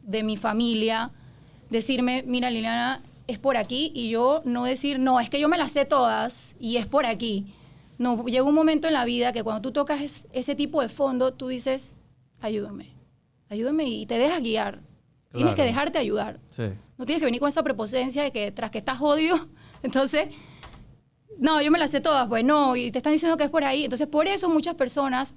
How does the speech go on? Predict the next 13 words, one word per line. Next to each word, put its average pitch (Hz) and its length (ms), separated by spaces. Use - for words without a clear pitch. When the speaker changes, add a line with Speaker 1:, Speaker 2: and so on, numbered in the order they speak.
Speaker 1:
se - 160
estrellan 240 680
y 247 80
no 262 200
dejan 302 360
que 247 440
el 240 140
proceso 320 400
difícil 311 440
que 269 120
te 262 80
está 277 200
pasando 302 580